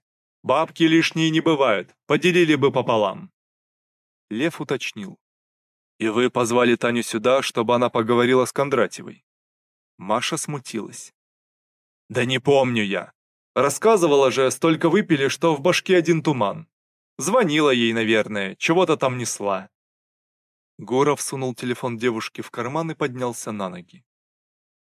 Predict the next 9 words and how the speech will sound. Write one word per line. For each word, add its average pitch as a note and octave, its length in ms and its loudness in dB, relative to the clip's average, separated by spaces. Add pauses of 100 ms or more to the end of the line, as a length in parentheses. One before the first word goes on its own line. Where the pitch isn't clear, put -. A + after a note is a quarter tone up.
(120)
"Так, A2 540 -2
сидите C3 420 -2
в - 80 -8
квартире C3+ 540 0
и - 20 0
никуда B2+ 380 0
не C3+ 80 -2
выходите, B2 560 -2
поняли? C#3+ 500 0